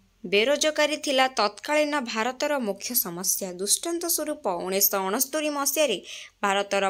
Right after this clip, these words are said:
ବଡ଼ ବଡ଼ ଚଉଦଟି ବ୍ୟାଙ୍କକୁ, ବଡ଼ ବଡ଼ ଚଉଦଟି ବ୍ୟାଙ୍କକୁ ଜାତୀୟକରଣ କରିଦିଆଯିବା, ଜାତୀୟକରଣ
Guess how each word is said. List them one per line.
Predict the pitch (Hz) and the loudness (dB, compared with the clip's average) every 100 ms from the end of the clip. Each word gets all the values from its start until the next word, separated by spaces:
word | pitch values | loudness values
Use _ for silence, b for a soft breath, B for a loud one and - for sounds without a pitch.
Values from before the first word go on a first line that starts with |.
| 185 | 2
ବଡ଼ | 196 233 | 4 4
ବଡ଼ | 285 311 302 - | 6 4 4 2
ଚଉଦଟି | 208 202 240 311 - 175 - _ _ _ _ _ _ _ - - _ - B B B B - - 175 | 2 4 4 2 0 -6 -8 _ _ _ _ _ _ _ -20 -20 _ -20 B B B B -20 -14 0
ବ୍ୟାଙ୍କକୁ, | 196 208 294 302 226 180 | 2 4 2 -2 -2 0
ବଡ଼ | 190 220 | 2 2
ବଡ଼ | 254 277 | 2 2
ଚଉଦଟି | 277 220 226 233 | 2 0 -2 -2
ବ୍ୟାଙ୍କକୁ | 202 226 269 220 190 | 0 0 0 -2 0
ଜାତୀୟକରଣ | 190 - 330 311 302 320 403 B B _ - | 0 -2 -2 2 2 2 -2 B B _ 2
କରିଦିଆଯିବା, | 233 277 233 247 214 190 - _ - 202 170 | 2 2 2 2 2 -2 -18 _ -2 0 -2
ଜାତୀୟକରଣ | 165 180 - 294 294 269 | -2 -4 -2 -2 0 0